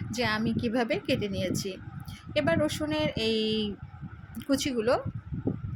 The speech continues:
ভালোভাবে তেলে ভেজে নিলাম। ভাজার এই পর্যায়ে দিয়ে দিলাম মুরগির মাংস। এখানে হাফ কাপ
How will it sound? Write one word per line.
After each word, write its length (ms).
ভালোভাবে 480
তেলে 280
ভেজে 260
নিলাম। 280
ভাজার 380
এই 120
পর্যায়ে 400
দিয়ে 200
দিলাম 320
মুরগির 360
মাংস। 360
এখানে 300
হাফ 260
কাপ 160